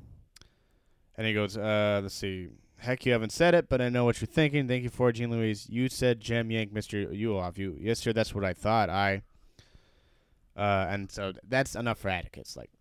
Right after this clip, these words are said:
"See there, Heck? Thank you from the bottom of my heart, but I don't want my boy starting out with something like this over his head. Best way to clear the air is to have it all out in the open.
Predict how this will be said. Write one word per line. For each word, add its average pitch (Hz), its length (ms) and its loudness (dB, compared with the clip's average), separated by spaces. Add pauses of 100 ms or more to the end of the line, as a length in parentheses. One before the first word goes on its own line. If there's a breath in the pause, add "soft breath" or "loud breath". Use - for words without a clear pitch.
(100)
"See 131 200 -4
there, 135 240 4
Heck? 135 480 0
Thank 127 200 2
you 123 60 -2
from 120 140 -4
the 117 40 -6
bottom 113 240 2
of 107 60 2
my 101 60 0
heart, 110 220 4
but 107 100 2
I 104 40 4
don't 107 100 2
want 107 120 -2
my 101 80 0
boy 104 240 0
starting 104 300 0
out 101 80 -2
with 98 100 -6
something 98 220 -8
like 98 100 -10
this 143 180 -2
over 110 140 -2
his 107 120 -4
head. 151 200 2
Best 123 160 0
way 123 80 2
to 113 60 -4
clear 127 260 0
the 120 60 4
air 113 260 2
is 107 140 -4
to 104 80 -4
have 104 140 -2
it 104 60 0
all 107 220 4
out 98 340 -2
in 104 120 -8
the 104 120 -4
open. - 300 -12